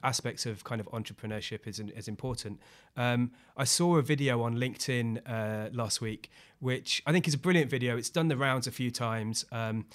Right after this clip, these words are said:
it kind of explains one of the concepts in a kind of an anal-, uh, analogy really, really well for, for being an entrepreneur, which is, and the video is, like,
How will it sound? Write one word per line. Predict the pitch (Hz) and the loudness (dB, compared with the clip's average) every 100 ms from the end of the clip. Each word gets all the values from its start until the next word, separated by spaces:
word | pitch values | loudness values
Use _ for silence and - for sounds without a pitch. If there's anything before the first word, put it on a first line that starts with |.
| - - - | -20 -14 -8
it | 131 | 0
kind | 156 | 2
of | 147 | 2
explains | 135 - - 139 139 131 131 | 2 0 0 2 2 0 0
one | 127 | -2
of | 117 | -2
the | |
concepts | 123 123 120 - 107 - - - - - _ - | -4 -2 -2 -2 -4 -4 -6 -6 -14 -20 _ -6
in | 120 117 | -2 0
a | 113 113 113 | 0 -2 -2
kind | - 123 | -2 0
of | 117 - - | 0 -4 -6
an | 127 117 | -4 0
anal-, | 131 127 120 | 0 0 -2
uh, | 123 120 | -4 -2
analogy | 123 131 127 120 110 107 | 0 2 0 -2 -4 -4
really, | 113 127 117 | 0 0 0
really | 110 104 | -2 -2
well | 104 101 | -4 -4
for, | 95 110 - | -6 -10 -10
for | 110 | -10
being | 107 101 101 | -8 -6 -6
an | 104 | -8
entrepreneur, | 104 107 120 110 104 | -10 -10 -8 -6 -6
which | 110 - | -6 -4
is, | 120 - - - - - | -2 -4 -6 -20 -20 -6
and | 135 | -2
the | |
video | 127 180 165 131 | 2 4 4 4
is, | 127 - | 2 0
like, | 120 117 - | -2 -4 -8